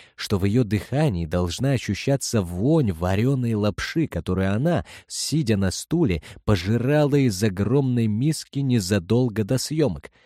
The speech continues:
Я не могла понять, почему герой от неё не отшатнётся,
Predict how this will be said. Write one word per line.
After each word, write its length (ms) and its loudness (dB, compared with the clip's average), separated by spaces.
Я 200 -2
не 100 0
могла 400 0
понять, 480 -2
почему 460 2
герой 500 4
от 140 -2
неё 260 2
не 140 2
отшатнётся, 1000 0